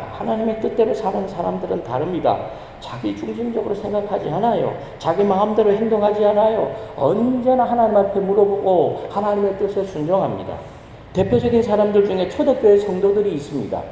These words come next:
초대교회 성도들은 하나님의 뜻을 알았기에 멀리 바라보고 하나님 뜻대로 담대하게 순종합니다.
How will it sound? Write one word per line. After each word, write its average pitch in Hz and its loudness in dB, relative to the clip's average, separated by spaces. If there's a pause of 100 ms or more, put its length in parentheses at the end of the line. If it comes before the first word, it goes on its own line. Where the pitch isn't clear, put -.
(580)
초대교회 220 6
성도들은 208 4
하나님의 233 4
뜻을 226 4
알았기에 190 2
멀리 98 0
바라보고 190 2 (260)
하나님 190 -2 (120)
뜻대로 226 2
담대하게 190 -2 (880)
순종합니다. 156 -8